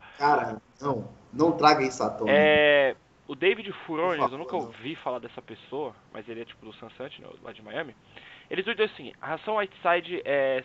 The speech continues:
Speaker 2: sobre o que, os desejos dele de ano novo. Ah, é continuar trabalhando duro e talvez carregar um pouco mais a bola." Você sabe, point center. Discorram.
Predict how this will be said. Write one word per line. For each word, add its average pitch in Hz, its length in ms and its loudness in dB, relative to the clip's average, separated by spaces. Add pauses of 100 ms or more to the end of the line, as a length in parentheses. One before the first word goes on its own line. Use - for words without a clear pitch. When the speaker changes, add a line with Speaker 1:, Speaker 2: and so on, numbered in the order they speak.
Speaker 2:
sobre 143 220 -8
o 135 40 -20
que, - 220 -20
os 123 100 -12
desejos 135 320 -10
dele 135 160 -8
de 131 100 -10
ano 139 140 -10
novo. 117 220 -8 (1120)
Ah, 135 300 6 (220)
é 135 260 0
continuar 147 320 -10
trabalhando 151 320 -4
duro 262 460 -6
e 196 120 -12
talvez 175 380 -6 (160)
carregar 160 220 -2
um 156 60 -2
pouco 156 220 -8
mais 143 160 -4
a 127 80 0
bola." 143 600 -2 (720)
Você 226 280 -6
sabe, 113 400 4 (920)
point 220 200 -4 (200)
center. 117 380 -12 (1900)
Discorram. 104 460 -12